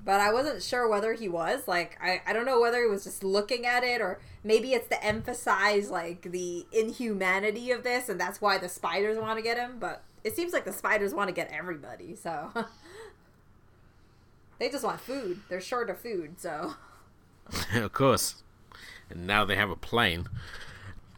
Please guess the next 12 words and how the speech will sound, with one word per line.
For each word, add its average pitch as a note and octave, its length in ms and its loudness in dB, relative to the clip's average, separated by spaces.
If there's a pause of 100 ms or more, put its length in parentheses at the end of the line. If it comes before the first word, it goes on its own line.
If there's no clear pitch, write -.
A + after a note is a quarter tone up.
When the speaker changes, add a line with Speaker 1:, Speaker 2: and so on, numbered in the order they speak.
(180)
Speaker 2:
So C#3 180 2
this E3 160 8
basically D#3 380 6
just, B2 280 2
uh, A2+ 440 6
leads A2+ 380 0
the A2+ 60 -2
town C#3+ 300 6
into G#2+ 240 0
riot, F#2+ 580 4
which, F#2 360 -4
um, F2+ 420 4